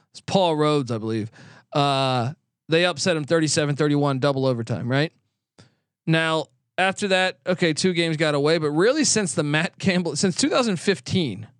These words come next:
these games have been fucking insane. So last year, Oklahoma State wins twenty to fourteen. The year prior, Iowa State wins by three, twenty-four twenty-one, and that was, that was on a <laughs> questionable spot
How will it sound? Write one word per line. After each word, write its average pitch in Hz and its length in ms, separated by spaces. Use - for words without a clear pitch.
these 180 180
games 180 260
have 156 100
been 151 160
fucking 139 340
insane. 113 480
So 175 140
last 208 380
year, 202 320
Oklahoma 190 500
State 180 260
wins 160 300
twenty 165 240
to 143 80
fourteen. 127 560
The 143 120
year 196 240
prior, 139 540
Iowa 165 240
State 165 240
wins 147 240
by 131 200
three, 151 220
twenty-four 143 440
twenty-one, 139 540
and 131 100
that 143 140
was, 135 240
that 151 140
was 285 120
on 302 260
a 139 40
<laughs> - 400
questionable 247 580
spot 180 540